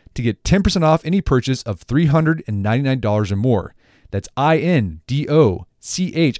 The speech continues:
I N O dot com, promo code manliness. All right, if you have a family, then you need to get term life insurance to protect them. It's one of the smartest financial decisions you can make, and the start of the new year is the perfect time to get it done so you can focus on whatever else the year has in store for you.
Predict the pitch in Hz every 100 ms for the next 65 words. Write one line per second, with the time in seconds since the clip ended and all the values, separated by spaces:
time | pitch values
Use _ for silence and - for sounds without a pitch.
0 | - 156 160 156 156 143 101 123 139 -
1 | 131 120 120 - - 120 139 139 131 120
2 | 123 90 92 98 87 - - - _ _
3 | _ _ _ _ 123 120 113 120 139 127
4 | - 143 147 156 156 - _ 101 110 113
5 | 156 160 135 131 - 143 151 117 117 117
6 | 101 117 113 - - - 113 107 87 -
7 | 87 _ _ _ 101 120 117 104 - -
8 | 131 156 160 - 123 117 123 131 120 -
9 | 123 120 95 92 107 147 - - 98 95
10 | - 143 147 143 135 143 127 107 - 143
11 | 127 - 113 101 101 92 85 113 120 117
12 | _ _ - 101 90 - 131 135 - 110
13 | 98 113 113 113 - - 92 98 92 90
14 | 87 - 120 127 101 85